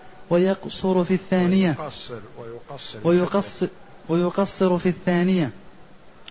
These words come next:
Speaker 1: وكان يطول في الركعة الأولى من كل صلاة.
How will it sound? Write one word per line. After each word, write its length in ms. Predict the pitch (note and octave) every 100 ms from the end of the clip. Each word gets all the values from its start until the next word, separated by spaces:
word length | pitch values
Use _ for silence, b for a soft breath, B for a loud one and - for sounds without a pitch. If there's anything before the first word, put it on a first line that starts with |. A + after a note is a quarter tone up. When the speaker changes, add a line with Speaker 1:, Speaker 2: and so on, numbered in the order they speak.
| B B B B B
Speaker 1:
وكان 420 | E3 E3 G3+ G3+
يطول 640 | F#3+ F#3+ F#3 G3 G3 G3 F3+
في 80 |
الركعة 460 | F#3 F3+ F#3+ F#3 F3+ F#3+
الأولى 520 | F#3 F3+ F#3+ F#3+ F#3
من 240 | F#3 F3+
كل 400 | D#3+ G3 G3 F#3+
صلاة. 400 | F3+ F3+ F#3+ G3+